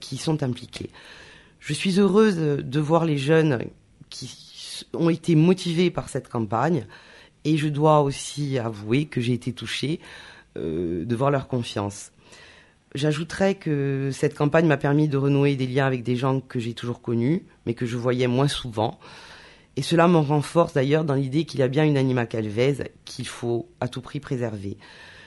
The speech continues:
Nous avons une certaine idée du devenir de Calvi. Notre moteur, pour faire de cette idée une réalité, ça sera toujours notre attachement à Calvi.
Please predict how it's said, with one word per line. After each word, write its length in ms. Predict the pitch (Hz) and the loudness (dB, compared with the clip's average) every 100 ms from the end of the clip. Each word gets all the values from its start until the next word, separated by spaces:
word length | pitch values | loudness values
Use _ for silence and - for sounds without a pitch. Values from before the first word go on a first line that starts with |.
| - - _ _ | -20 -20 _ _
Nous 260 | 170 185 180 | 2 4 4
avons 420 | 185 214 214 196 - _ _ _ _ _ _ _ _ _ - | 4 4 4 2 -6 _ _ _ _ _ _ _ _ _ 2
une 100 | 175 | 4
certaine 340 | 190 202 196 | 2 2 2
idée 240 | 180 160 | 2 0
du 120 | 143 131 | -2 -4
devenir 400 | 139 139 139 131 | -2 0 0 -2
de 80 | |
Calvi. 600 | 120 123 113 113 143 202 - - - - - _ - | -2 -2 -4 -4 -4 -4 -6 -20 -20 -20 -20 _ -4
Notre 300 | 156 151 175 | -2 2 4
moteur, 640 | 175 165 - 175 214 - - _ _ _ | 4 4 4 4 4 0 -16 _ _ _
pour 140 | 160 147 | -6 -2
faire 180 | 190 180 | 0 0
de 80 | |
cette 260 | 160 156 - | 0 -2 -2
idée 160 | 143 175 | 2 4
une 140 | 160 | 4
réalité, 840 | 147 147 143 123 - 156 190 220 _ _ _ _ _ _ _ | 4 2 0 -6 -2 0 0 -4 _ _ _ _ _ _ _
ça 160 | - 165 | -6 -4
sera 160 | 151 160 | -2 -2
toujours 280 | 202 202 | 0 2
notre 200 | 175 147 | 4 2
attachement 380 | 139 143 135 135 | -2 -4 -2 -2
à 80 | 127 | -2
Calvi. 420 | 127 120 101 107 | -4 -6 -8 -14